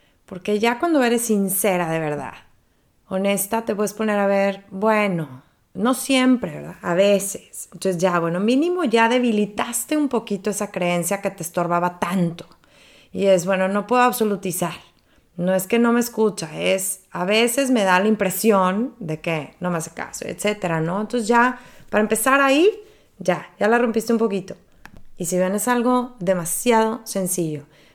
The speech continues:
pero con esta primera pregunta hay gente que si es de verdad honesta, como les digo, y quiere ver,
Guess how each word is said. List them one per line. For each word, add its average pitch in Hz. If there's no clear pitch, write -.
pero 196
con 202
esta 277
primera 214
pregunta 196
hay 190
gente 208
que 190
si 185
es 311
de 349
verdad 202
honesta, 190
como 175
les 165
digo, 160
y 156
quiere 240
ver, 190